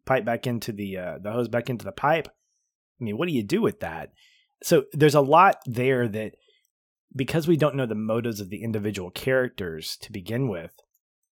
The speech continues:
we put ourselves in a position of saying, "Well, how do I justify their actions leading up to this?" So take Reggie Love, for instance.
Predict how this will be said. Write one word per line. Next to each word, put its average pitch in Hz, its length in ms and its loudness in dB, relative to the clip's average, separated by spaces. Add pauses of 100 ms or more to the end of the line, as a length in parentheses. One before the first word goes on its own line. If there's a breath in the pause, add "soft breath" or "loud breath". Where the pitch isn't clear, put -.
(560)
we 135 140 -2
put 143 180 2
ourselves 127 400 2
in 117 60 0
a 107 60 -2
position 113 440 -4
of 104 80 -6
saying, 101 300 -8
"Well, 104 180 -4
how 143 220 4
do 156 160 0
I 117 380 2 (420)
justify 120 520 0
their 98 180 -6
actions 101 720 -2 (680)
leading 110 300 -4
up 127 180 -4
to 120 60 -10
this?" - 460 -12
So 143 480 0 (280)
take 131 220 2
Reggie 127 280 2
Love, 143 220 2
for 87 120 -8
instance. - 480 -10